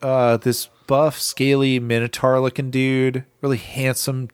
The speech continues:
like, strong jawline, big Diablo two horns, um,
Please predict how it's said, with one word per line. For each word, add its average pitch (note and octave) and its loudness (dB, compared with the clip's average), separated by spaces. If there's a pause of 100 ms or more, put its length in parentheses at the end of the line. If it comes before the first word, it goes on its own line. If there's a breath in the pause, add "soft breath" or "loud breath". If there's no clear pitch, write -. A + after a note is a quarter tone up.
(140)
like, A#2+ 0
strong C#3 0
jawline, B2 0
big C#3 0
Diablo B2+ 2
two B2 2
horns, A#2+ 0 (640 loud breath)
um, A2 2